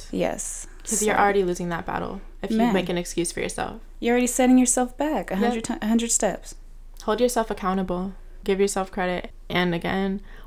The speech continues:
Speaker 2: we were all placed here to do big things. So don't let this life pass you by without doing it. I just wanna add something that I wrote about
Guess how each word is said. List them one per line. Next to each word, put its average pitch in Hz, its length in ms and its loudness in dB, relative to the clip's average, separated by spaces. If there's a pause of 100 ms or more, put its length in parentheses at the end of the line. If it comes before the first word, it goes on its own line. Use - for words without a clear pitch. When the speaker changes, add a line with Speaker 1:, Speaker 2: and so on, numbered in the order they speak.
Speaker 2:
we 196 100 8
were 185 140 6
all 175 240 6
placed 180 320 2
here 196 180 0
to 196 200 -4
do 180 180 0
big 180 300 -4
things. - 340 -6
So 190 240 0
don't 175 260 0
let - 140 0
this - 180 -4
life 170 180 -2
pass 175 260 -4
you 185 80 -2
by 170 200 0
without 165 360 -2
doing 156 280 -2
it. - 180 -6 (260)
I 208 80 2
just 208 100 -2
wanna 247 140 0
add 208 200 2
something 220 460 -2
that 202 520 -4 (160)
I 196 500 2
wrote 196 720 0
about 185 560 0